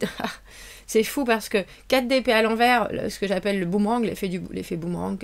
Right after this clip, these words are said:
quand ça revient parce qu'on n'a pas digéré. Et en même temps, ce dix de denier, il, il indique vraiment que la situation telle qu'elle est, elle a, elle a atteint le paroxysme. Euh, on peut pas aller plus loin. Dix de denier, euh, c'est, euh,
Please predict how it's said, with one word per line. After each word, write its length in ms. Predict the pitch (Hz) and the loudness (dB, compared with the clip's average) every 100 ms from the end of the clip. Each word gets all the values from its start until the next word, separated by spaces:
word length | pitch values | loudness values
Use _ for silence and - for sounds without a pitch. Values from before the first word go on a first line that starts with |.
| - | -10
quand 160 | - 196 | -10 -8
ça 140 | 190 | -6
revient 400 | 185 208 196 220 | -2 0 2 0
parce 140 | 214 - | -2 -4
qu'on 80 | |
n'a 120 | 185 165 | -4 -2
pas 140 | 190 | -2
digéré. 480 | 190 208 226 233 262 - - - | -2 2 2 2 0 -4 -4 6
Et 80 | 262 | 6
en 60 | |
même 180 | 262 254 | 8 4
temps, 140 | 294 | 2
ce 120 | 294 240 | 2 0
dix 240 | 214 202 | 0 2
de 80 | 220 | 2
denier, 400 | 196 220 269 - | 4 2 2 0
il, 200 | 208 185 - | -2 -4 -4
il 160 | 208 202 | -2 0
indique 380 | 196 202 254 | 2 0 -2
vraiment 440 | 208 196 214 233 254 | -2 2 2 2 0
que 160 | 226 185 | 0 0
la 220 | 196 214 | 2 0
situation 520 | 214 214 208 196 240 | 0 -4 -2 -2 -2
telle 200 | 233 196 | 0 -2
qu'elle 180 | 190 196 | 0 0
est, 140 | 240 - | 0 0
elle 140 | 196 | 0
a, 220 | 185 175 - - | 0 -2 -4 -4
elle 140 | 185 | 0
a 80 | 175 | 2
atteint 240 | 180 226 | 2 2
le 140 | 220 156 | 2 0
paroxysme. 640 | 170 190 - 190 - 170 - - - - - | 0 -2 -2 -8 -8 -12 -14 -20 -20 -8 2
Euh, 240 | - - 220 - | 2 2 -4 0
on 60 | 233 | 4
peut 100 | 233 | 6
pas 100 | 196 | 6
aller 160 | 180 | 4
plus 160 | 175 190 | 0 -2
loin. 380 | 196 220 240 294 - - - - - - - - | 2 4 4 0 -16 -18 -16 -16 -16 -16 -18 -6
Dix 200 | 202 285 | 4 4
de 120 | 240 254 | 6 4
denier, 600 | 240 240 240 240 247 - | 4 4 4 4 4 2
euh, 80 | - | 0
c'est, 460 | 208 - 233 233 233 | 0 2 4 6 6
euh, 180 | 196 | 6